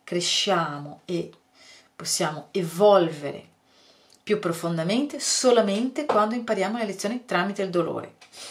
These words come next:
E guarda che quello che c'è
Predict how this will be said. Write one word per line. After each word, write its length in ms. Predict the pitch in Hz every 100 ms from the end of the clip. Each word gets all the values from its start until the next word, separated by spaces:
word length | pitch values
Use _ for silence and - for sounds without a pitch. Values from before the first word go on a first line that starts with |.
| - - _ _ _ _ _ _ _ _ - - - - - - - - - _ -
E 100 | 226
guarda 360 | 269 302 311
che 140 | 294 233
quello 260 | 285 302
che 220 | 277 208 -
c'è 580 | - - 196 156 -